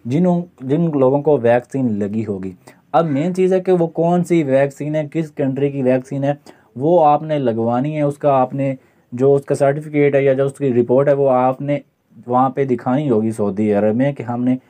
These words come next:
वैक्सीन लगवाई हुई है, क्योंकि बहुत सारे मुल्कों ने वैक्सीन बनाई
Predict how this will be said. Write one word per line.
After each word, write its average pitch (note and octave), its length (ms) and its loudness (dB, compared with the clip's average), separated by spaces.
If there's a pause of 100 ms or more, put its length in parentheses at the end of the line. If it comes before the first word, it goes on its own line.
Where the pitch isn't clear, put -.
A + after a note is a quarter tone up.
(300)
वैक्सीन B2+ 340 2
लगवाई A#2 440 2
हुई C3 200 0
है, A#2+ 120 2
क्योंकि D3 420 -4 (500)
बहुत D#3+ 260 2
सारे D#3 280 2
मुल्कों C3+ 340 -2
ने C#3 160 2
वैक्सीन B2 400 0
बनाई A2+ 400 -2